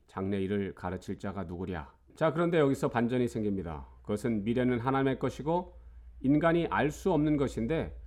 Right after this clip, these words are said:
하나님께서 그 미래를 인간에게 보여주신다는 것입니다. 하나님께서만 아시는 미래 일을 인간에게 알게 하십니다. 성경에 등장하는 하나님의 사람들의 공통점은 바로 이것입니다.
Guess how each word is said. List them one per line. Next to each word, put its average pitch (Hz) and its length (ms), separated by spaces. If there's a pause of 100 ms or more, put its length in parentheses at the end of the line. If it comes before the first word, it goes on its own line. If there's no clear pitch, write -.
(200)
하나님께서 131 640
그 135 380
미래를 120 440
인간에게 113 680
보여주신다는 107 1120
것입니다. 78 540 (480)
하나님께서만 175 800
아시는 143 460
미래 123 340
일을 120 340
인간에게 101 520
알게 90 180
하십니다. 78 520 (420)
성경에 165 420
등장하는 160 500
하나님의 147 400
사람들의 135 680
공통점은 120 800
바로 101 220
이것입니다. 95 560